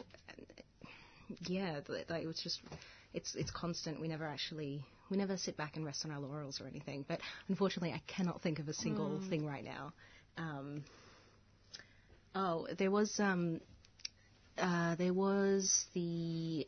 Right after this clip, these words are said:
Speaker 1: uh, the protests of Milo, and I can never say his last name because I don't wanna bother learning it.
Speaker 2: <laughs>
Speaker 1: Um, uh, there was the protests in, um, the Flemington, uh, Flemington, Kensington area, the high-rise, where,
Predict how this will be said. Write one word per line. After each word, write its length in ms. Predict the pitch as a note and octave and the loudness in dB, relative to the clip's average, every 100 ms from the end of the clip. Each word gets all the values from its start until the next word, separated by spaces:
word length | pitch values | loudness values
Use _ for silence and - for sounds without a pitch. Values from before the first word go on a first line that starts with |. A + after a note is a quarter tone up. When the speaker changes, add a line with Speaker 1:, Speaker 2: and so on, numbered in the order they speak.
| - - | -6 -8
Speaker 1:
uh, 580 | D3+ D3 C#3 C3+ - - - - - - - - - - | -4 -4 -2 -2 -4 -8 -14 -18 -12 -8 -6 -8 -14 -4
the 260 | E3+ E3 D#3 | 2 2 2
protests 680 | - F3 E3+ E3 - - - | 0 2 2 0 -4 -6 -2
of 320 | D#3+ D#3+ D#3 D3 - - - - - | 2 2 2 -4 -10 -14 -14 -10 0
Milo, 460 | E3 D#3 D#3+ D3+ | 4 4 4 2
and 80 | D3+ | 0
I 60 | D3+ | 0
can 120 | D#3 | 0
never 140 | D#3 | 2
say 160 | D3+ D#3 | 0 0
his 160 | D3+ D3+ | 0 0
last 260 | C#3+ C#3+ | -2 -2
name 220 | D#3 C#3+ C#3 | -2 0 -2
because 260 | D#3 - - - | -2 -4 -6 -10
I 120 | A2+ | -6
don't 160 | B2 G2+ | -4 -2
wanna 140 | C#3 | -2
bother 180 | C3+ D#3 | -2 0
learning 260 | F3+ G3 E3 | 0 2 2
it. 100 | - - | 0 4
Speaker 2:
<laughs> 180 | D#4+ D4 | 6 10
Speaker 1:
Um, 500 | G#3 G3 G3 F#3+ F3 - - - - - | 12 12 12 10 6 0 -10 -12 -2 2
uh, 180 | F#3+ F3 | 4 4
there 140 | F3+ | 4
was 280 | F#3 F3 - F#3 | 6 4 2 2
the 200 | E3+ E3 | 2 2
protests 400 | F3 E3 E3 - | -2 -2 -2 0
in, 360 | D#3 D#3+ D#3 D#3 | 2 2 2 0
um, 280 | D#3+ D#3 D3+ | 2 2 0
the 60 | E3+ | 0
Flemington, 720 | E3+ E3 D#3+ E3 D#3 D3 D3 - | 2 2 2 0 0 0 -2 -2
uh, 340 | D3+ C#3 - - - | -2 -2 -4 -6 -4
Flemington, 340 | F3 E3 E3+ D#3 | 0 2 2 0
Kensington 460 | E3+ D#3 - E3+ | 0 -2 -2 -2
area, 280 | D3+ D3+ C#3+ | 0 0 0
the 100 | D3 | -2
high-rise, 580 | C#3+ - D#3 D3+ C#3 D3 | -2 0 0 0 0 0
where, 280 | E3 D#3+ | 2 2